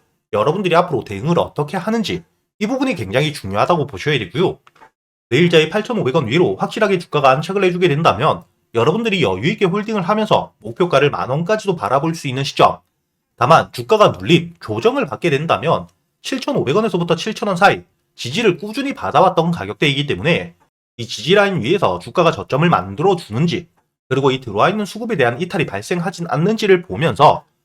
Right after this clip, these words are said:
여러분들이 이번 주 대응을 굉장히 중요하게 하셔야 되기 때문에 제가 여러분들에게 이 링크 제네시스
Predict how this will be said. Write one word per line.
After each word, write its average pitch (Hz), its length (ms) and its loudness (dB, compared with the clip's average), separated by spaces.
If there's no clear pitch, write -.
여러분들이 151 420 2
이번 123 220 0
주 101 280 -2
대응을 135 360 -2
굉장히 170 420 -4
중요하게 127 520 2
하셔야 208 220 0
되기 185 220 -2
때문에 120 420 -2
제가 156 160 6
여러분들에게 165 640 4
이 - 20 2
링크 143 320 -4
제네시스 120 580 -2